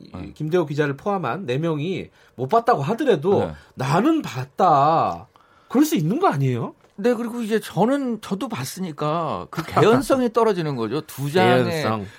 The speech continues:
Speaker 1: 예.
Speaker 2: 두 장의 일목요연한 리스트가 있으면
Speaker 1: 네.
Speaker 2: 이 지금 이제 그 케이비에스에서 첫 번째로 단독 보도했던 네 장의 사본과 다른 세 장이 존재해야 되는데
Speaker 1: 네.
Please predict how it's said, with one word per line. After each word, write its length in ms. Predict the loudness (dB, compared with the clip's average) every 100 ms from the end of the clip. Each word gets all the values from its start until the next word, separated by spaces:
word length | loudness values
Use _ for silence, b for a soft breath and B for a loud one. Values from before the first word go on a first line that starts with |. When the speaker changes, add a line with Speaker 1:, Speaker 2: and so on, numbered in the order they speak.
| -16
Speaker 1:
예. 80 | -10
Speaker 2:
두 240 | -6 -6 0
장의 580 | 0 0 -2 -4 -4
일목요연한 640 | -2 -4 -4 -4 -4 -4 -6
리스트가 420 | -8 -10 -8 -6
있으면 800 | -6 -8 -8 -4 -2 -2 -4 -6
Speaker 1:
네. 280 | -10 -10 -10
Speaker 2:
이 180 | -6 -8
지금 240 | -6 -8
이제 300 | -6 -4 -4 -4
그 460 | -6 -6 -6 -8 -8
케이비에스에서 840 | -6 -6 -4 -6 -6 -6 -6 -8
첫 140 | -10
번째로 320 | -8 -6 -8 -8
단독 300 | -10 -10 -8
보도했던 580 | -6 -6 -8 -8 -8
네 180 | -6 -6
장의 280 | -6 -6 -8
사본과 840 | -12 -14 -10 -8 -8 -8 -4 -2 -4
다른 300 | -8 -8 -8
세 220 | -8 -8
장이 260 | -6 -6 -6
존재해야 420 | -8 -6 -6 -6
되는데 320 | -8 -10 -6
Speaker 1:
네. 380 | -4 -2 -4